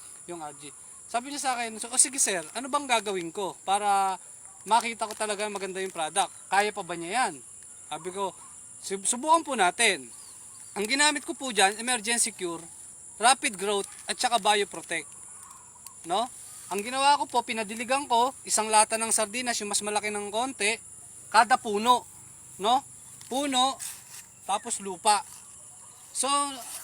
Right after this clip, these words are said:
eto po, after one week, no? Eto na po siya. Makikita niyo po, nagusbungan yung mga bagong ano niya. So, sabi niya, nung three days pa lang, paganda raw.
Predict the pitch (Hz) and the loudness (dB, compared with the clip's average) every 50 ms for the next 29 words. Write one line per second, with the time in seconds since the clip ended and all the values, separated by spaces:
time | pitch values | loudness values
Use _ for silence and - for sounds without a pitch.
0 | - - - - - - - - - 233 254 269 - 320 - - 214 208 214 - | -14 -16 -16 -18 -18 -20 -20 -8 -4 -2 -2 -2 -2 -4 -2 0 0 0 -2 -4
1 | - - - 165 185 - - - - 269 262 262 254 262 254 254 262 269 262 254 | -10 -6 -2 0 0 0 -2 -4 -2 -2 0 0 0 0 4 4 4 4 4 2
2 | 233 220 214 190 170 - - - - - - - - - - 196 185 185 208 220 | -2 -2 -2 -2 -4 -6 -14 -16 -14 -14 -14 -14 -16 -20 -14 -8 -6 -6 -6 -6
3 | 226 - - - - - - - - - - - - - - - - - - 208 | -8 -12 -18 -20 -20 -20 -20 -20 -20 -20 -20 -20 -20 -20 -20 -20 -18 -14 -12 -10
4 | - 262 254 247 233 254 226 208 - 202 175 - - - - - - - - - | -8 -8 -10 -10 -8 -8 -8 -8 -6 -8 -8 -10 -12 -16 -20 -20 -20 -20 -20 -20
5 | - - - - - - - - - - - - - - 220 269 269 254 285 262 | -20 -20 -20 -20 -20 -20 -18 -18 -18 -18 -18 -14 -10 -6 -6 -4 -4 -4 -6 -6
6 | 294 285 277 277 254 - 214 202 214 - 240 240 247 226 269 254 - - 240 262 | -6 -6 -6 -6 -6 -6 -6 -8 -8 -6 -4 -4 -4 -2 0 -2 -2 0 -2 -4
7 | 262 262 269 254 262 247 254 247 247 196 226 220 214 208 220 226 202 190 185 190 | -4 -4 -6 -6 -6 -4 -2 -2 4 6 6 6 6 4 0 -6 -8 -8 -10 -10
8 | 202 214 190 - - - - - - - - - - - - - - - - - | -10 -10 -10 -12 -16 -20 -20 -20 -20 -20 -20 -20 -20 -20 -20 -20 -20 -20 -20 -20
9 | - - - - - - - - - 202 202 202 - 240 240 226 269 269 277 247 | -20 -20 -20 -18 -18 -16 -10 -6 -4 -2 2 4 6 6 6 4 4 6 8 10
10 | 226 240 269 294 - - - - - - - - - - - - - - - - | 12 10 10 8 4 -2 -14 -14 -16 -18 -20 -20 -20 -20 -20 -20 -20 -20 -20 -20
11 | - - - - - - - - - 185 202 220 - 240 254 254 214 240 262 262 | -20 -20 -20 -20 -20 -20 -20 -6 -2 0 0 2 6 6 6 8 8 6 6 4
12 | - - 277 269 247 220 220 240 262 277 269 262 240 - - - - - - - | 4 6 6 8 12 12 12 12 12 8 4 -4 -10 -14 -18 -20 -20 -20 -20 -20
13 | - - - - - - - - - - 180 196 247 247 226 233 233 262 294 294 | -20 -20 -20 -20 -20 -20 -20 -12 -8 -2 2 2 2 6 6 6 10 12 12 12
14 | 262 | 10